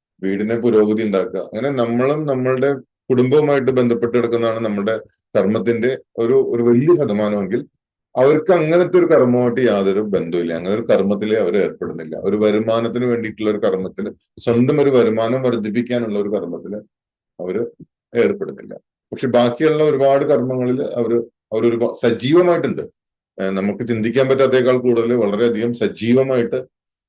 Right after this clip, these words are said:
ഉണ്ട് അവർക്ക്. പിന്നെ അതിന്റെ, അതിന് പുറമെ അവർക്ക് ധ്യാനം, ധ്യാനം, അവരുടേതായിട്ടുള്ള കാര്യങ്ങൾ, ക്ലാസ്സുകൾ ഒക്കെ അതും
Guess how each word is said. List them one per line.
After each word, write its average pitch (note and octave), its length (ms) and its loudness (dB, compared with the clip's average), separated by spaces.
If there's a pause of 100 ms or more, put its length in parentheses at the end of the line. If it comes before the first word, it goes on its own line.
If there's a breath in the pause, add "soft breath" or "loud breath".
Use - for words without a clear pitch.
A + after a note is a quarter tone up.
(320)
ഉണ്ട് F2 200 -4
അവർക്ക്. G2+ 500 -4
പിന്നെ C#3+ 200 0
അതിന്റെ, C#3+ 220 4
അതിന് C3+ 500 4
പുറമെ D3+ 360 2
അവർക്ക് D#3 300 -2
ധ്യാനം, C3 420 0
ധ്യാനം, B2 640 0
അവരുടേതായിട്ടുള്ള A#2 580 0
കാര്യങ്ങൾ, G#2+ 640 -4
ക്ലാസ്സുകൾ G#2+ 580 -2
ഒക്കെ - 160 -2
അതും A#2 520 -6